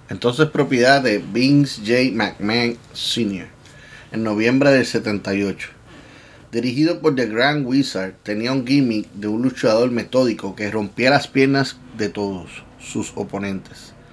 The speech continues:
El diecinueve de febrero de mil novecientos setenta y nueve luchó contra el entonces campeón W W F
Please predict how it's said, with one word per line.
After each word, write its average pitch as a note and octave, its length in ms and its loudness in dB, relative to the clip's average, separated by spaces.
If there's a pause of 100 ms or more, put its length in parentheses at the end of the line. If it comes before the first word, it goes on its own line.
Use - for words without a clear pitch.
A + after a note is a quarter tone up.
(460)
El A#2 100 -4
diecinueve C3 480 2
de E3 100 0
febrero B2+ 600 0
de G#2 120 -4
mil G#2+ 160 -4
novecientos C#3 460 -2
setenta A2+ 360 -6
y - 20 -4
nueve A#2 460 0
luchó A2 380 0
contra B2+ 480 2
el A2 100 2
entonces C3 480 -2
campeón B2+ 800 2
W C#3 340 2
W B2+ 720 2
F A#2 300 2